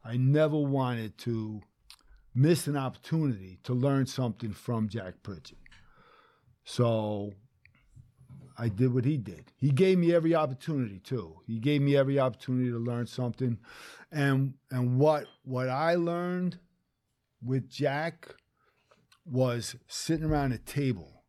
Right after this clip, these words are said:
and discussing operations, discussing his experience, discussing the, the new experience that, that we had just had. Again, because two fifty-five and one fifty-seven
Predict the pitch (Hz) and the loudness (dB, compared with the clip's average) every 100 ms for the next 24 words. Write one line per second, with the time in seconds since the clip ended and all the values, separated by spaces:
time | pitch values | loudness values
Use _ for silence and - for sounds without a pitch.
0 | _ - 113 107 - - 147 139 - 165 | _ -8 -8 -6 -10 -2 -2 -2 -6 -16
1 | - - _ - - _ 139 143 - 131 | -20 -20 _ -20 -20 _ -4 -2 0 0
2 | 131 127 - - - _ _ - 127 - | 0 0 -4 -14 -20 _ _ -4 -2 -2
3 | - 151 139 - - - 135 127 131 - | 0 2 2 -4 -18 -12 -6 -4 -4 -6
4 | - 135 120 82 - - - - _ 135 | -2 0 0 -4 -14 -18 -20 -20 _ -2
5 | 113 - - 156 156 160 160 160 - - | 0 0 4 4 4 -2 -2 -4 -10 -20
6 | _ 135 135 123 - _ _ 120 120 127 | _ 0 0 0 -8 _ _ -2 2 4
7 | 151 170 151 - - 151 151 143 139 127 | 4 6 4 0 -2 2 4 2 0 -2
8 | - _ _ _ 120 113 131 123 117 - | -10 _ _ _ -8 -2 0 0 -4 -10
9 | _ _ 135 127 120 156 196 147 117 110 | _ _ -6 -2 2 4 6 4 0 -6
10 | - 120 95 - - - - - 147 139 | -10 -14 -16 -20 -20 -20 -20 -12 -6 -4
11 | 127 147 123 113 123 104 - 143 135 123 | 0 0 0 -2 -4 -2 0 0 0 -4
12 | 123 139 127 127 127 120 123 123 127 131 | -4 0 0 0 -2 -4 -8 -2 0 0
13 | 135 127 127 143 131 110 110 107 | -2 -6 -4 0 0 0 -2 -4